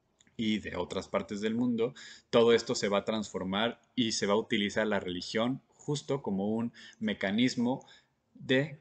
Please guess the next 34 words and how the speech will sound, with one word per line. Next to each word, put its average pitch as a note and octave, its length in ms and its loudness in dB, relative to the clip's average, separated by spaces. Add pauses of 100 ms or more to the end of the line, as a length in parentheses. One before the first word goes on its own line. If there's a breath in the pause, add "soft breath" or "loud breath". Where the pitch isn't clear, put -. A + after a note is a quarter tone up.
colonización. F2 840 -6 (960)
Y C3+ 160 4
es C#3+ 120 0
que D3+ 120 6
aquí, C#3+ 340 2
por G#2+ 220 2
ejemplo, A2 560 -2
Prado, A2 420 2 (420 loud breath)
eh, F#2 520 2 (140)
va G#2+ 680 2
a G#2+ 60 -2
dialogar G2+ 520 2
con A2 160 0
Enrique F#2+ 380 -2
Dussel, B2 480 0 (160)
¿no? B2+ 340 -6
Quien F#2 160 -6
ya F#2+ 160 0
cité G2 460 -4 (100)
a F2+ 120 -8
continuación. G#2+ 760 -2 (300 loud breath)
Dussel, C3+ 600 2 (160)
un G#2 200 -2
autor G2+ 400 0
argentino A#2+ 1040 2
radicado G2 680 -2
en F#2+ 140 -4
México A2+ 640 0
y F2+ 220 -4
uno G#2 220 -2
de G#2 100 2
los F2+ 200 -6
grandes F#2+ 520 -2
referentes F#2+ 920 0